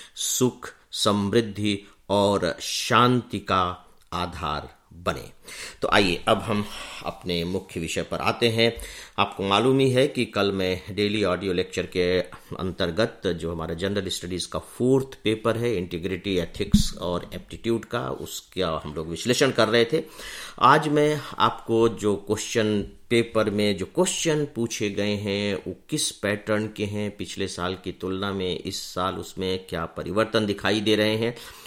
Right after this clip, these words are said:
उसके बारे में थोड़ी सी बातें करूंगा। जैसा कि यदि आप कल के मेरे ऑडियो की बातों को याद करें तो एक तथ्य आपके ध्यान में होगा कि मैंने ये बताने की कोशिश की थी कि इस बार के पेपर में ज़्यादातर उसने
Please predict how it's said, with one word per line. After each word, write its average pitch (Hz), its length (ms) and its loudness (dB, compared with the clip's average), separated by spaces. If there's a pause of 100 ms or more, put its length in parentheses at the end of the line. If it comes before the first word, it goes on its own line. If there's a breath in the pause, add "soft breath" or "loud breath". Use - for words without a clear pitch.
(140 loud breath)
उसके 160 260 0
बारे 101 280 0
में 104 260 -2
थोड़ी 131 360 -2
सी - 180 -6
बातें 82 680 -4
करूंगा। - 420 -8 (500 loud breath)
जैसा 135 220 6
कि 120 280 2
यदि 101 200 2
आप - 380 -4
कल 98 160 2
के 92 200 -4
मेरे 90 360 0
ऑडियो 87 640 -2
की 90 60 -6
बातों 80 320 -8
को - 140 -8
याद 104 340 2
करें 113 240 4
तो 113 320 2 (220 loud breath)
एक 156 260 2
तथ्य 127 440 -2
आपके 104 300 -2
ध्यान 98 300 -6
में 110 180 -2
होगा 90 320 -4
कि 92 200 -8
मैंने 95 240 -2
ये 92 120 -4
बताने 95 400 -4
की 127 120 -10
कोशिश 107 420 -4
की 104 320 -4
थी 104 80 -6
कि 101 140 -10
इस - 400 -4
बार 110 260 -4
के 113 180 -6
पेपर 90 460 -4
में 85 280 -2 (460 loud breath)
ज़्यादातर 135 680 2
उसने 123 420 -2